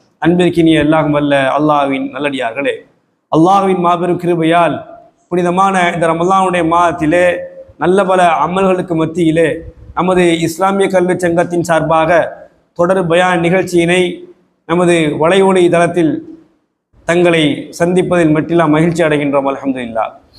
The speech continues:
அன்பிற்கினிய எல்லாம் வல்ல அல்லாஹ்வின் நல்லடியார்களே, அல்லாஹ்வினுடைய மாபெரும் கிருபையால் இந்த தொடர் பயான் நிகழ்ச்சி தொடர் இருபத்தி மூணை வந்தடைந்திருக்கிறது.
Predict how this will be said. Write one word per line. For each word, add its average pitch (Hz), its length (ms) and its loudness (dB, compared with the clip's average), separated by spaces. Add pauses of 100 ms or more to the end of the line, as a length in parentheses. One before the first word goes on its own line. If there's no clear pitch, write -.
(320)
அன்பிற்கினிய 202 540 2
எல்லாம் 185 380 2
வல்ல 175 520 2
அல்லாஹ்வின் 175 540 0
நல்லடியார்களே, 160 640 -2 (600)
அல்லாஹ்வினுடைய 185 1040 2 (360)
மாபெரும் 190 460 0
கிருபையால் 170 560 0 (520)
இந்த 170 220 0
தொடர் 190 400 0
பயான் 175 360 2
நிகழ்ச்சி 175 680 -2 (480)
தொடர் 185 480 -2
இருபத்தி 202 500 2
மூணை 175 600 0
வந்தடைந்திருக்கிறது. 147 960 -2